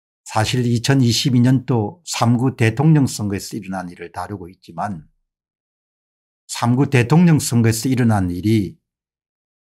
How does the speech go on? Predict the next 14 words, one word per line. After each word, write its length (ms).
뭐 140
이천십칠 800
년도 500
대통령 500
선거부터 720
시작해가지고 1040
이천이십이 760
년도 720
유월 300
일 160
일 100
지방선거까지 960
일어난 400
일을 340